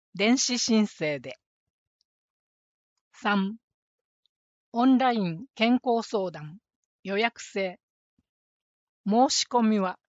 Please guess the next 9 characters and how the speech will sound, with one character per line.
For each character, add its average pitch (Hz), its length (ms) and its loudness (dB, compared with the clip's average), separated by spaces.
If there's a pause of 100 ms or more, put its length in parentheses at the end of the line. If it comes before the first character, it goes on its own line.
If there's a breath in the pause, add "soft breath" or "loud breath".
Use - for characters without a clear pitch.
(400)
電 220 240 2
子 247 200 -2
申 220 280 2
請 151 320 -6
で。 127 180 -16 (1800)
い 226 160 -4
ず 269 120 -4
れ 269 120 2
も 247 260 2